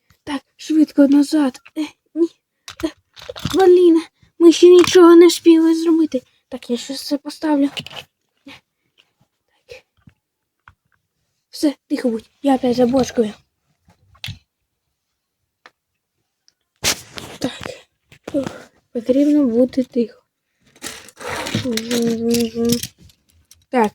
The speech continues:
привіт. Тобі потрібно вже їдальня. Все тут в тебе тихо? Так, в мене все тихо. Ну дивись мені,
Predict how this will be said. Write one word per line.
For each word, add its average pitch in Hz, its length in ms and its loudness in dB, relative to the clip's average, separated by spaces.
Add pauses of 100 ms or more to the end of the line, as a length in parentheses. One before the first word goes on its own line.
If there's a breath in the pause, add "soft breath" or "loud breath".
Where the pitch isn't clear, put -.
привіт. 262 360 2 (160)
Тобі 233 220 4
потрібно 262 480 0
вже 262 200 2
їдальня. 214 500 -4 (120)
Все 349 480 0
тут 285 180 0
в - 60 -18
тебе 202 360 -2 (100)
тихо? 196 400 -10 (600)
Так, 214 260 2
в 190 100 -8
мене 202 260 2
все 202 300 -2 (160)
тихо. - 440 -2 (920)
Ну 226 180 2
дивись 240 600 4
мені, 196 260 -8